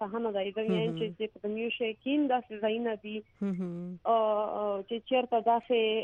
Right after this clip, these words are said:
Speaker 2: بالکل.
Speaker 1: آه، اه، اه، تروریزم لګیا دی، اکستریمیزم دی. ورته د ختمې دپاره زموږ یقین دی چې په ایجوکې-، مو په ایجوکیشن او په سپورټ یقین دی چې په دا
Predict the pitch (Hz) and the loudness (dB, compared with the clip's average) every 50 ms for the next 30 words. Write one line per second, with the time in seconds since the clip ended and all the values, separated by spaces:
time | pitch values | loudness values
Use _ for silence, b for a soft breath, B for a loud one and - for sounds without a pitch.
0 | - 220 220 214 208 208 208 208 202 202 208 190 - - 220 233 - - 214 220 | 0 0 2 2 2 2 2 2 2 0 -2 -4 -6 -2 -2 -2 0 -2 -2 -4
1 | - - 233 220 214 233 254 220 247 240 233 220 214 208 208 214 208 196 208 208 | -4 -4 -2 0 2 2 4 4 4 2 4 4 2 2 4 2 2 4 4 2
2 | 202 202 - - 240 226 233 247 233 214 233 226 220 208 202 202 202 208 208 - | 0 0 -2 -2 0 4 4 4 4 4 2 0 0 0 -2 -2 -2 -2 -2 -4
3 | - - 262 285 277 - 285 277 262 - 226 - - 214 208 - 220 233 254 233 | -2 0 0 0 0 2 0 2 2 0 -2 0 0 -2 -2 -2 0 0 2 2
4 | 277 269 269 240 226 226 214 202 - 226 240 254 262 240 233 208 - - - 302 | 2 2 4 4 4 4 2 0 -2 -2 0 0 2 2 2 0 0 0 2 4
5 | 339 381 370 320 254 233 233 226 - - 214 214 208 208 208 - 240 247 262 262 | 6 6 6 6 4 2 0 -2 -2 0 0 0 0 -2 -2 -2 0 0 0 2
6 | - 262 226 214 - 214 - 269 285 - 311 277 220 220 220 _ _ - 302 320 | 2 2 2 0 0 -4 -4 -4 -2 -2 -2 -2 -2 -4 -6 _ _ 0 2 2
7 | 311 - 269 220 214 - 233 240 247 247 254 247 247 247 - 214 208 233 | 2 0 -2 -4 -4 -4 -4 -2 -2 0 -2 -2 -2 -6 -6 -2 0 2